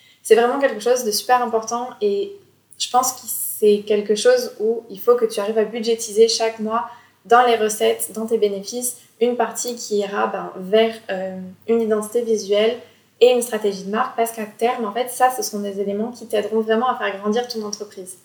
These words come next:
Donc, si tu débutes et que t'as pas les moyens, pas de souci, lance-toi comme tu peux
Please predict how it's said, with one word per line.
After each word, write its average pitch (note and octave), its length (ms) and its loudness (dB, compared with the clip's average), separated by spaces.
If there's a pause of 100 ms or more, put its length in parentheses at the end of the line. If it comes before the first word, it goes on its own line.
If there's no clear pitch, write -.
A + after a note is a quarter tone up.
(360)
Donc, G#3 120 2
si C#4+ 200 0
tu C#4 140 -4
débutes A#3+ 300 0
et A#3 80 2
que - 40 -6
t'as G3 100 0
pas G#3+ 120 2
les A3 100 10
moyens, G#3+ 360 4
pas B3 120 4
de B3 40 -6
souci, C4 440 -4
lance-toi A#3 360 2
comme A#3 260 -2
tu - 160 -12
peux C#4 340 4